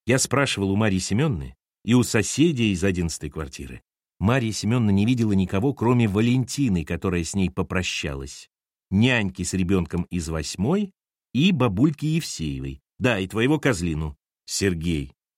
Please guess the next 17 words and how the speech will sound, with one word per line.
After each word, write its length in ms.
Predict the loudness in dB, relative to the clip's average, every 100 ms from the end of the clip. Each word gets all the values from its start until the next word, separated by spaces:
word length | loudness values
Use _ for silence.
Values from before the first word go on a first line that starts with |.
| _ -8
Его 240 | 0 2
так 200 | 2 0
Тим 240 | 2 4
называет», 500 | 4 4 4 2 -2 _ _ _
моментально 600 | 2 4 4 2 0 0
оправдался 500 | -2 -2 -2 -4 -4
бывший 320 | -6 -6 -6
муж. 260 | -6 -8 -16 _ _ _ 0
«Вроде 300 | 2 2 0
все 200 | -2 -2
свои». 440 | 0 0 0 -4 _ _ _ _ _ _ _ _
Ещё 300 | -2 2 4
Данила 380 | 4 6 6 6
Пухов 440 | 4 2 2 0 -2
приезжал 480 | 0 2 2 2
в 60 | 2
восемь, 460 | 0 -2 -2 -6